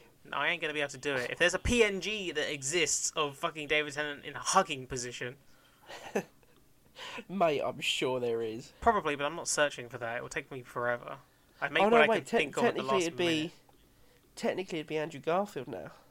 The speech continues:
Speaker 1: Yeah, I'd have to find it. Yeah, I'd have to find a P N G of Andrew Garfield in a hugging position.
Speaker 2: Yeah, that's much more difficult.
Speaker 1: Yes. And even Dalek P N Gs are hard to find properly. Most of them are just toys.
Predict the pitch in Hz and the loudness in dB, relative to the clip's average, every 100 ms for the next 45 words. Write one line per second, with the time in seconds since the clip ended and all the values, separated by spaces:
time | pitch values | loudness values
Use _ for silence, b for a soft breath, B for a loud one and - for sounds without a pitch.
0 | - 143 139 135 131 135 - 139 131 139 | -8 -2 0 0 -4 -8 -6 -2 -2 4
1 | 160 143 170 175 196 175 - 180 165 180 | 6 8 8 6 6 6 8 4 4 2
2 | 165 147 156 156 160 160 156 156 135 131 | 4 6 6 4 4 8 8 6 0 2
3 | 131 - 170 147 127 120 117 131 113 - | 2 4 4 4 -8 -8 -8 -12 -14 -20
4 | _ _ _ - B B - 147 120 - | _ _ _ -20 B B -4 0 0 -2
5 | - - - - - - 69 - 139 123 | -10 -12 -14 -16 -18 -16 -16 -16 -10 -10
6 | 117 - - 156 214 277 175 170 180 - | -10 -14 -8 0 2 2 8 8 8 2
7 | 135 123 120 117 120 120 117 123 123 117 | -6 -6 -8 -8 -4 -4 -6 -10 -10 -8
8 | 123 117 123 117 120 165 214 180 151 131 | -8 -8 -8 -8 -6 -6 -4 -6 -6 -8
9 | - 147 160 120 - | -6 -2 -2 -4 -10